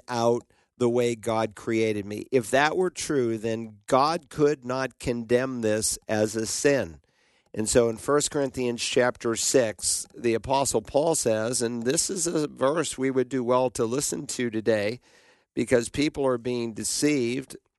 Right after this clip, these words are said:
and both Protestant and Catholic churches are helping to unfold, uh, this deception. I should say that the Pope we have now was the very first Pope in twenty twenty. It was almost buried under the covid crisis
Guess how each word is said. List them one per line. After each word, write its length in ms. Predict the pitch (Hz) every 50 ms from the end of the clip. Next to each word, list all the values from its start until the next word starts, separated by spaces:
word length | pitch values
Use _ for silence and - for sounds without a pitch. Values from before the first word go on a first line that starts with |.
| _ _ _
and 300 | 123 131 120 117 117 117
both 300 | 117 131 127 123 101 -
Protestant 600 | - - 127 131 139 143 135 - - 143 135 123 -
and 320 | - 131 135 143 147 139
Catholic 480 | 127 143 135 139 147 147 147 139 120 -
churches 640 | - - 120 113 110 - - 117 117 120 117 - - _ _ _ _ _ _ _ _
are 140 | - 120 120
helping 680 | 117 120 127 131 135 135 131 143 131 131 127 120 120 120
to 340 | - - 135 123 117 117 117
unfold, 760 | - 120 117 113 107 - - 131 135 147 156 135 123 117 120 113 _ _ _ _ _ _ _ _ _ 117
uh, 140 | 117 113
this 260 | 110 107 120 120 107 -
deception. 880 | - 123 110 - - 123 113 104 - - - 117 117 127 127 113 - - _ _
I 140 | - 117 113
should 320 | 110 - - 135 123 113
say 380 | - - 139 131 135 135 135 131
that 320 | 120 117 117 113 107 -
the 80 | 117 110
Pope 340 | - - 139 135 127 - 127
we 120 | 127 120
have 220 | 123 123 117 110
now 300 | 120 123 123 127 127 127
was 200 | 123 120 113 -
the 60 | - 110
very 260 | 113 117 117 113 107
first 420 | - - - 143 156 156 - -
Pope 360 | - 113 113 113 120 117 -
in 140 | 113 107 107
twenty 460 | - - - 135 131 123 - 127 113
twenty. 440 | 98 - - 135 139 139 135 123 110
It 60 | 107
was 140 | 117 120 113
almost 340 | 135 143 151 139 117 101 -
buried 340 | 123 123 123 135 135 131 117
under 220 | 113 117 120 117
the 100 | 107 110
covid 460 | 98 - 123 117 127 123 120 113 101
crisis 720 | - - 127 117 120 127 127 - - 101 95 92 - -